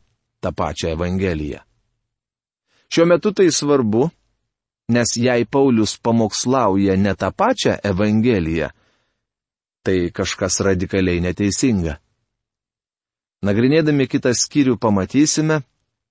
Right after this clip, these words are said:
kad Jeruzalės apaštalai pritarė Pauliaus Evangelijai ir patvirtino, jog tai ta pati geroji naujiena. Galatams laiško antras skyrius.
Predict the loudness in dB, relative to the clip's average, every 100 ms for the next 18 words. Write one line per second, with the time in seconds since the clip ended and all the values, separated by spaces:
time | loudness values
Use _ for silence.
0 | _ _ _ -4 -4 0 2 4 4 2
1 | 0 0 -2 0 0 -2 -2 0 2 2
2 | 0 _ _ _ _ _ 2 2 2 -2
3 | -4 -4 0 0 2 -2 -4 -8 -14 _
4 | -2 -2 0 0 0 2 2 0 0 -4
5 | -2 -6 0 0 0 0 0 0 -2 _
6 | _ _ _ _ _ _ 2 2 0 0
7 | 2 0 -2 -4 -4 -4 2 2 2 _
8 | _ _ _ -4 0 0 0 0 -2 -4
9 | -6 -6 -8 -8 -12 -18 _ _ _ _
10 | _ _ _ _ _ _ _ _ _ _
11 | _ _ -2 2 2 2 -2 0 0 0
12 | 0 0 -2 -8 _ _ _ _ -2 -2
13 | -2 -6 -4 -6 -6 -8